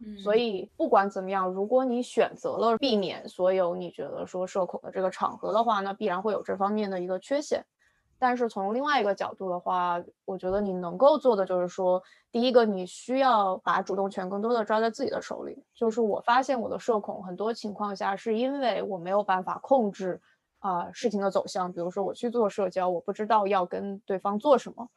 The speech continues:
Speaker 2: 我不知道做这个社交会达到什么目的，所以对于我来说就是一片雾蒙蒙，完全不知道走到哪的这个状态，我也不知道要做什么的状态，对于我来说是我社恐最严重的时候。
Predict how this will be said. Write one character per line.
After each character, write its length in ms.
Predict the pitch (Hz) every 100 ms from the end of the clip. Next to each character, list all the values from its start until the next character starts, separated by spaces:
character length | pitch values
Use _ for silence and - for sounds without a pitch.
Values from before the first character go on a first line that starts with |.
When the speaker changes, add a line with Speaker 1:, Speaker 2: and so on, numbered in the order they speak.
| _ _
Speaker 2:
我 100 | 196
不 100 | 190
知 80 | 226
道 100 | 226
做 140 | 220
这 120 | 220 202
个 100 | 196
社 180 | 214
交 220 | 196 208 214
会 240 | 214 190
达 140 | 175
到 120 | 190 247
什 120 | 233
么 100 | 220
目 160 | 349
的， 180 | 277 -
所 140 | - 247
以 40 |
对 160 | 226 240
于 40 |
我 180 | 262 202
来 180 | 170 185
说 240 | - 208
就 140 | 208 214
是 220 | - 185 _ _ _
一 120 | 208
片 520 | 202 - 277 208 185 180 _ _ _ - 240
雾 160 | 262
蒙 180 | 196 190
蒙， 320 | 196 185 196 -
完 180 | 180
全 220 | 208 208 214
不 120 | 240
知 120 | 226
道 160 | 226 202
走 120 | 160
到 140 | -
哪 180 | 233 -
的 80 | 180
这 140 | 247
个 100 | 247
状 300 | 196 277 214
态， 260 | 190 156 - _ _
我 100 | 214
也 80 | 208
不 100 | 196
知 140 | 202 240
道 120 | 233
要 160 | 233 226
做 180 | 349 311
什 100 | 190
么 80 |
的 160 | 170 175
状 240 | - 185
态， 220 | 180 180 175
对 140 | 190
于 40 |
我 160 | 202 180
来 140 | 180
说 180 | 185 196
是 120 | 196
我 100 | 202
社 180 | 170 214
恐 160 | 196 -
最 160 | 240 202
严 120 | -
重 200 | 233 262
的 100 | 196
时 140 | - -
候。 160 | -